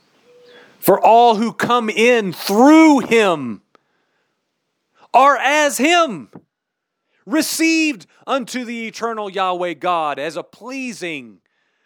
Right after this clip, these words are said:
sacrifice, deemed righteous." He, his righteousness on my behalf.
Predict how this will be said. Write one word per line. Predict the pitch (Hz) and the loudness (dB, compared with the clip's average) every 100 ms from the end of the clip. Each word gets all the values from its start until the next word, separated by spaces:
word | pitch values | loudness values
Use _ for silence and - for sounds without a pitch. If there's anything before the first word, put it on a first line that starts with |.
| _ | _
sacrifice, | - - 190 175 151 117 98 85 _ _ _ _ _ _ _ _ _ _ _ _ _ _ _ _ _ _ _ _ _ _ _ _ 127 | -16 -4 -4 -4 -12 -12 -18 -20 _ _ _ _ _ _ _ _ _ _ _ _ _ _ _ _ _ _ _ _ _ _ _ _ -4
deemed | 247 277 262 220 151 - - | 2 4 2 0 -6 -12 -8
righteous." | 156 202 190 - 165 - - _ _ _ _ _ _ _ _ _ _ _ _ _ _ _ 480 480 480 _ _ _ _ _ _ _ _ _ _ _ _ - | 0 0 0 -8 -10 -12 -20 _ _ _ _ _ _ _ _ _ _ _ _ _ _ _ _ _ _ _ _ _ _ _ _ _ _ _ _ _ _ -4
He, | 262 285 233 156 - _ _ _ _ | 0 0 -2 -6 -12 _ _ _ _
his | 302 269 127 | -4 -2 -6
righteousness | 139 240 262 208 196 190 170 196 | -2 0 0 -4 -4 -4 -2 0
on | 180 | 0
my | 170 165 | 0 -2
behalf. | 139 113 98 82 - | -2 -6 -8 -10 -20